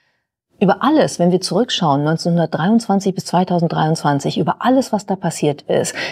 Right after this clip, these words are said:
ist die Wahrscheinlichkeit aus heutiger Sicht, dass das geklappt hat, doch zwischendurch wirklich klein gewesen. Und dass es dann geklappt hat, ist ja bemerkenswert. Also was haben wir in den hundert Jahren erlebt? Wir haben eine,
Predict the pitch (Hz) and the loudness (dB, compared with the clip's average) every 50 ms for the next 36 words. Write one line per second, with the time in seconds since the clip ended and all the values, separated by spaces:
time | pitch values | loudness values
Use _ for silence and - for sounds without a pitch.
0 | - - - - - 170 135 160 139 - - - 175 196 247 311 330 254 165 - | -8 -6 -6 -4 -2 0 0 0 -2 -4 -4 -2 0 2 2 2 2 2 0 -2
1 | - - - 160 - - - - - - - 180 - - - 196 277 - 240 - | -4 -8 -6 -4 -4 -2 -4 -6 -6 -4 -4 -4 -4 -2 0 0 0 0 -2 -2
2 | 170 147 127 131 151 156 - - - 156 - - 156 147 - - - 165 - - | -2 -2 -2 -2 -4 -4 -4 -4 -6 -4 -2 -2 -4 -4 -4 -6 -10 -12 -4 -2
3 | 247 247 - - - - - - 196 - - - - _ _ _ - - 175 - | -2 -2 -2 -4 -8 -6 -4 -2 -2 -4 -4 -8 -12 _ _ _ -2 -2 -2 -2
4 | - - _ - - - - 214 165 190 160 - 147 151 - - - _ _ _ | -4 -14 _ -8 -6 -2 0 0 2 2 0 0 0 -2 -4 -8 -14 _ _ _
5 | - 185 151 156 247 196 190 - 208 - - - 320 392 370 247 - - - 185 | -4 -2 2 2 2 2 2 0 -2 -2 -4 -6 -4 -2 -2 -2 -2 -2 -4 -4
6 | - - - - - - - _ - 190 165 - 226 277 302 - 359 - - 190 | -6 -6 -6 -6 -8 -8 -6 _ 0 0 2 4 2 2 2 0 0 0 -2 -2
7 | 208 - 139 - - 147 139 - - - - 175 185 - _ _ _ _ _ _ | -2 -4 -4 -4 -4 -4 -4 -4 -6 -4 0 0 0 0 _ _ _ _ _ _
8 | _ - 190 - - 190 175 170 165 160 - - 202 208 202 233 285 302 277 - | _ -4 -4 0 0 2 2 2 0 -2 0 2 4 6 6 6 4 2 0 -4
9 | _ - - - - - - - - - - - - - 185 160 165 151 175 185 | _ -8 -8 -8 -6 -6 -4 -4 -4 -6 -10 -6 -2 0 0 2 2 0 0 -2
10 | - - 233 240 233 220 208 190 202 185 196 190 190 214 208 190 165 - 208 233 | -2 2 2 4 4 4 4 2 2 2 2 2 4 4 2 2 0 0 0 0
11 | 220 180 - 151 143 147 - - 170 170 190 196 - - 170 175 175 170 | 0 0 0 -2 -2 -2 -2 0 0 2 2 0 0 0 0 0 0 -2